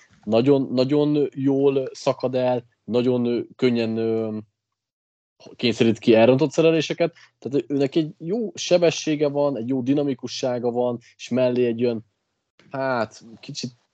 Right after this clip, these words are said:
közepes útvonalfutás. Ő az a játékos, aki ha megkapja a labdát, akkor Titanhez képest azon a szinten, ahol volt, egy, egy nagyon jó fegyver volt. Tehát kiharcolta a szere-, az elrontott,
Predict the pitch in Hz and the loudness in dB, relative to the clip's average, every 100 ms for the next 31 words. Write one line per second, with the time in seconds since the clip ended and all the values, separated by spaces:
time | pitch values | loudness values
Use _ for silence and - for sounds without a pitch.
0 | _ _ _ _ _ 139 139 127 - 120 | _ _ _ _ _ 4 6 2 2 2
1 | 113 - 120 113 139 143 147 139 147 156 | 0 -8 -10 -8 -4 -2 -2 -2 -4 -2
2 | 151 151 151 - - 113 120 123 - _ | -2 0 -2 -6 -12 -6 -2 -2 -4 _
3 | _ _ _ _ - - 165 156 143 135 | _ _ _ _ -14 -6 2 4 4 0
4 | 120 117 120 120 104 127 151 - - 107 | -6 -2 0 0 -2 -4 -6 -4 -4 -2
5 | 107 135 226 233 151 - 143 131 - _ | 0 -2 -6 -6 -8 0 0 0 -10 _
6 | _ _ 143 156 131 - - - 117 120 | _ _ 2 2 0 -6 -12 -6 -6 0
7 | 160 165 - - 143 131 - 131 123 120 | 0 0 -6 -4 -2 -2 -4 -6 -4 -2
8 | 110 104 113 160 175 - - _ _ 123 | -2 -4 -2 2 2 -2 -16 _ _ -4
9 | 127 127 135 123 127 117 110 104 - 104 | -4 -4 -4 -2 0 2 0 -2 -2 -4
10 | 92 101 95 90 87 80 - - 104 - | -4 -6 -6 -8 -10 -10 -16 -10 -10 -10
11 | _ - - 180 196 156 151 139 131 - | _ -20 -6 -2 0 0 -2 0 0 0
12 | 127 123 113 110 107 104 113 110 101 101 | -2 -2 0 2 2 0 -4 -6 -10 -14